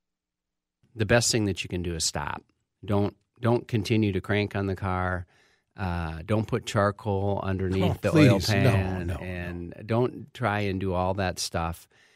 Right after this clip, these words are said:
Speaker 1: If the car is stuck and it's not gonna go, the best thing you can do is just leave it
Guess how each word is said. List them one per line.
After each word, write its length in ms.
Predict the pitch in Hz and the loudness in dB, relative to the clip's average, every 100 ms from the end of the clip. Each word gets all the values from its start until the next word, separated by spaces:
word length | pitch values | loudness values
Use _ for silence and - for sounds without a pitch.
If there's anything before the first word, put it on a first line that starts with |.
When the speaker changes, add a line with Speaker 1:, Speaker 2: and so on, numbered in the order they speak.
| _ _ - | _ _ -6
Speaker 1:
If 160 | 104 | -4
the 100 | 104 | -2
car 280 | - 113 123 | 2 4 4
is 140 | 113 | 2
stuck 440 | - 107 98 92 - - | 2 2 0 -4 -14 -12
and 320 | 95 90 87 | -8 -6 -8
it's 240 | - 90 104 | -8 -6 -2
not 280 | 101 101 - | -2 -2 -6
gonna 200 | 92 92 | -6 -4
go, 300 | 92 87 87 | -4 -4 -6
the 120 | 82 | -2
best 320 | 107 135 - | 2 2 2
thing 120 | 98 | 0
you 160 | 90 87 | -2 -4
can 180 | 90 85 | -4 -4
do 180 | 87 | -4
is 160 | 85 82 | -4 -4
just 240 | 98 95 90 | -2 -4 -2
leave 280 | 101 117 | -2 -2
it 200 | 80 76 | -2 -12